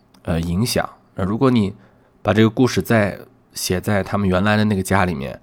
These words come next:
因为种种原因要回到他们原来那个家里面住，可能确实是会触景生情，想起来很多不好的事情。哎，现在呢是个陌生环境，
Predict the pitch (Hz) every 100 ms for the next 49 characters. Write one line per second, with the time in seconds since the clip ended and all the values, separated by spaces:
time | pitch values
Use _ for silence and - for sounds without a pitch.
0 | - 107 104 98 104 92 87 92 95 92
1 | - 92 95 92 90 82 98 92 92 92
2 | 82 85 87 85 - _ - 87 92 117
3 | 110 98 104 90 - - 104 95 - 117
4 | 92 92 107 107 90 90 85 95 85 87
5 | 82 90 101 113 85 - - - - 92
6 | 101 120 147 147 135 120 127 151 147 -
7 | 123 - 80 82 -